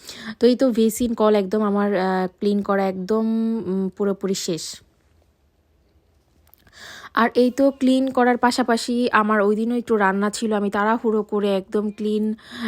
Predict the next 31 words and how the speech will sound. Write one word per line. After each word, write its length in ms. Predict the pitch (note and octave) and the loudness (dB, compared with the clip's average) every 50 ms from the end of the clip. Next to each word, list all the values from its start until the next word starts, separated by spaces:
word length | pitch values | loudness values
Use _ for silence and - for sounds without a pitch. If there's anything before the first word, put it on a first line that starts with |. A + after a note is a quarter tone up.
| G3+ - - | -8 -2 -2
ও, 300 | G#3 - - G#3+ G#3 G#3 | -2 0 0 0 -2 0
তারপরে 400 | G#3 A3 G3+ G3+ G3+ G#3+ G#3+ G3+ | 2 2 0 2 2 0 0 0
বাচ্চাদেরকেও 580 | G3+ G3 G3 - A#3 G#3+ G#3+ G#3 G#3 - G#3+ | 0 0 -2 -2 -2 0 0 0 2 2 2
আনতে 280 | G3+ G3 G3 F#3+ G#3 G3+ | 2 2 2 0 -2 -2
যেতে 220 | G3+ G#3 F#3 G#3+ | -2 -2 -4 -2
হবে, 220 | G#3 G3+ G3 G#3 G3+ | -4 -2 0 0 0
আমি 180 | G3 G3+ G3+ | 0 -2 -2
তাড়াহুড়ো 500 | - A3 G#3+ A3 A3+ A#3 A3+ A3+ A3 G#3+ | 0 0 2 2 2 0 0 0 0 0
করে 200 | G#3+ G#3+ G#3 G3+ | 0 -2 -2 0
একদম 280 | G3 F#3+ F#3 G#3 G3+ G#3 | 0 -2 -2 -4 -4 -4
সব 240 | - A3+ G#3+ G#3+ G#3+ - - | -2 0 0 0 -2 -2 -8
কিছু 540 | G#3+ G#3 - A3+ G#3+ G#3 G#3 G#3 G3+ F#3+ F3+ G3 | -8 -8 -4 -2 0 0 2 2 0 -2 -2 -2
মানে 220 | G3 F#3+ F#3+ F#3+ | -2 0 0 0
রান্নায় 320 | F#3+ F#3 F#3 F#3+ G3 G3 | 0 0 0 0 -2 -2
বসিয়ে 360 | F#3+ F#3 G3+ G3+ - G#3+ G#3 G3 | -2 -2 -4 -4 -2 -2 -2 0
দিলাম। 380 | G3 G3+ G3+ G3 G3 A3 A#3+ - - - - - B3 A#3 G3+ - | 0 0 0 0 0 -2 -4 -6 -12 -20 -20 -20 -18 -18 -8 -4
এখানে 500 | A#3 A#3 - A#3+ A3 A3 A3 A3 A3 G#3+ | -4 -2 0 0 0 2 2 2 0 0
যেই 320 | F#3+ G#3 G#3 G#3 G#3 G3+ | 0 0 0 2 2 0
ঢেঁড়সগুলো 580 | F#3 A3 G#3+ G3+ G3 G#3 G3+ G3 - A3 A3 A3 | -2 -2 -2 0 0 0 -2 -2 -4 -2 -2 -2
ছিল 240 | A3 - A#3 A3 A3 | -2 -2 -2 0 0
এগুলো 240 | G#3 F#3+ G3+ G3+ G3+ | 0 2 0 0 -2
হচ্ছে 220 | G3+ G3 - G#3+ | -2 -4 -4 -4
আমার 160 | G3+ G3+ G3+ | -2 -2 -4
ফ্রোজেন 440 | G3 - A3 G#3 G#3 G3 G#3 G#3 G3+ | -4 0 0 0 2 2 0 -2 0
করা 220 | G3 G3+ G3 G3 | 0 2 0 0
ছিল, 400 | G3 - - G#3+ G3+ G#3 G#3+ A3+ | 0 -2 -2 -2 0 0 0 0
কাটা 380 | A3 - G3+ G3 G3 - G#3 G#3 | 0 0 0 -2 0 0 -2 -2
ধোয়া 320 | F#3 F3+ G#3 G3+ G3 F#3+ | -2 -2 0 2 2 2
একদম 280 | F#3+ F#3+ F#3+ G#3 G#3+ A3 | 2 0 -2 -2 -2 -2
ক্লিন 300 | - A3 A3+ A3 A3 G#3 | -2 -2 0 0 0 0
করে 240 | - A3 A3+ D4+ | 0 2 2 2